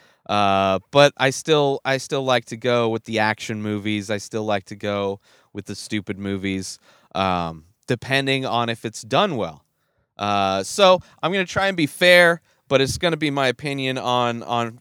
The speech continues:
m-, movies. Uh, I am going to be upgrading this mic. I'm gonna be putting a pop filter on there. So for those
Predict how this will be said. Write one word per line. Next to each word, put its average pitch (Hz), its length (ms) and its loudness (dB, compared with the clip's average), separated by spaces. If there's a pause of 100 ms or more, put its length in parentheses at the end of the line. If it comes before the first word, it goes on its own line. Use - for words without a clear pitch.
m-, 117 300 -8
movies. 139 600 -4 (340)
Uh, 101 560 2
I 117 180 0
am 117 280 -4 (180)
going 131 280 -6
to 131 80 -16
be 123 120 -4
upgrading 123 540 0
this 104 200 -8
mic. 120 380 -2
I'm 110 80 -12
gonna 107 160 -6
be 104 60 -8
putting 104 260 -8
a 95 60 -10
pop 120 300 -2
filter 131 360 -4
on 131 200 -2
there. 135 260 0
So 107 200 -6
for 104 140 -12
those 113 680 -2